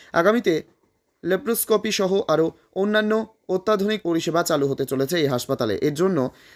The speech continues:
তিনি রাজ্য সরকারকে ধন্যবাদ জানান।" হাসপাতালের সুপার ডক্টর ধীমান মণ্ডল জানান, "এতদিন রোগীদের বাইরে থেকে বেশি দামে সিটি স্ক্যান করাতে হতো। এবার হাসপাতালে সিটি স্ক্যানের পরিষেবা চালু হওয়ায় রোগীরা নিখরচায় এই পরিষেবা পাবেন।"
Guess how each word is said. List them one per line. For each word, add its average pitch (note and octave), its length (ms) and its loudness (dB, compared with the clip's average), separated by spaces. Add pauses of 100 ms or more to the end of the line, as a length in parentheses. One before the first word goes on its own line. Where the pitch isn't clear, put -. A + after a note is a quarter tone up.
তিনি F3+ 160 2
রাজ্য F3 300 2
সরকারকে G3 440 -4
ধন্যবাদ B2+ 380 -2
জানান।" A#2 300 -2 (300)
হাসপাতালের G#3+ 460 2
সুপার G#3 320 0
ডক্টর F#3 220 -2
ধীমান F3+ 380 -2
মণ্ডল E3 260 -2
জানান, D3+ 400 -2
"এতদিন D#3 400 -2 (260)
রোগীদের F#3+ 460 4
বাইরে D#3+ 320 0
থেকে F#3 320 -2 (240)
বেশি F3+ 260 -2
দামে G3 260 0
সিটি F#3 240 -2
স্ক্যান F3+ 360 -4 (280)
করাতে D3 280 0
হতো। B2+ 340 0 (220)
এবার E3 300 2
হাসপাতালে D3 520 -2
সিটি D3 240 -6
স্ক্যানের C#3+ 300 -6
পরিষেবা C#3+ 460 -2 (300)
চালু F3+ 280 4
হওয়ায় F#3+ 260 0 (1160)
রোগীরা F3+ 360 4
নিখরচায় F#3 540 -2
এই D#3+ 160 0
পরিষেবা D3+ 480 -4
পাবেন।" G2 360 -2